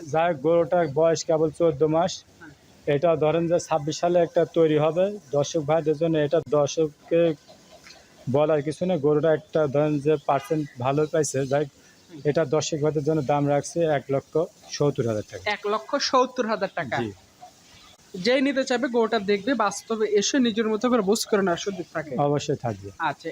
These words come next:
Speaker 2: এটা আজকে ভিডিও সিরিয়ালের সাত নাম্বার, পাশে আট নাম্বার যেটা নিয়ে আসছেন কালো রঙের, কি জাতের গরু এটা?
Speaker 1: এটা হচ্ছে ব্ল্যাক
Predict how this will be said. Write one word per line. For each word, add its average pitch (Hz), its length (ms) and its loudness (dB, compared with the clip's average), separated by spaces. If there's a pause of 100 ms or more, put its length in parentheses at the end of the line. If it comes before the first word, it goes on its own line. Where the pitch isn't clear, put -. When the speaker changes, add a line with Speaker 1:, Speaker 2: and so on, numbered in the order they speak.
(100)
Speaker 2:
এটা 190 220 -4
আজকে 175 240 -8
ভিডিও 185 240 -6
সিরিয়ালের 185 480 -2 (100)
সাত 208 240 -2
নাম্বার, 202 380 0
পাশে - 220 0 (180)
আট 214 180 -4
নাম্বার 240 240 -2
যেটা 214 260 -6
নিয়ে 214 120 -2
আসছেন 220 160 -8
কালো 208 240 2
রঙের, 190 300 0
কি 247 100 -2
জাতের 185 340 -8
গরু 147 140 -8
এটা? 135 220 -8 (440)
Speaker 1:
এটা 156 300 2
হচ্ছে 180 240 0
ব্ল্যাক 165 340 2